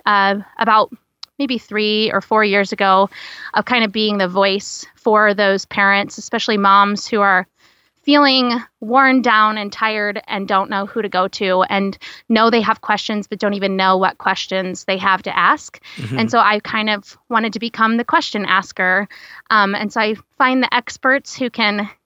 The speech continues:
Speaker 1: give myself and other parents out there direction to help in their parenting journey as well.
Speaker 2: I love that. I,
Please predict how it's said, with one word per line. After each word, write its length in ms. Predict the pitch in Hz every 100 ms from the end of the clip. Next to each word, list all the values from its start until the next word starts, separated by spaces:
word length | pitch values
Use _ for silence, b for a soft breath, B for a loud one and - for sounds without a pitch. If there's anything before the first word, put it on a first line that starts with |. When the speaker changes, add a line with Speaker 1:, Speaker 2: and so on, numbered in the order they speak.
| _
Speaker 1:
give 240 | 254 233 214
myself 600 | 220 220 - 208 220 240
and 140 | 220 196
other 360 | 214 208 214 B B B -
parents 420 | 247 233 220 -
out 180 | 208 214
there 240 | 214 202 208
direction 800 | 202 196 190 - 196 190 208 -
to 160 | 233
help 280 | 202 196 - -
in 140 | 214
their 120 | 202
parenting 400 | 202 202 190 196
journey 300 | 185 185 185
as 200 | 185 -
well. 280 | 202 165 190 - _ _ _ _ _ _ _ - B B -
Speaker 2:
I 60 | 117
love 260 | 151 165
that. 220 | 87 64 - _
I, 200 | 113 113